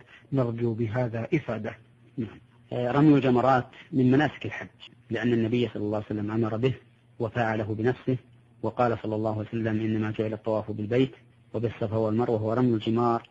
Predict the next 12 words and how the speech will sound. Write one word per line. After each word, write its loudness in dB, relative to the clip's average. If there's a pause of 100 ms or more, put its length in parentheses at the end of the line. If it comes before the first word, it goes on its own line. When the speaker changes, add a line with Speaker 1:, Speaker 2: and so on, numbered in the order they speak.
Speaker 2:
لإقامة 0
ذكر -6
الله"، -6 (380)
فهو 0
عبادة 2 (460)
يتقرب -2
بها -2
الإنسان -4
إلى -2
ربه، -6 (260)
وهو 0
عبادة 4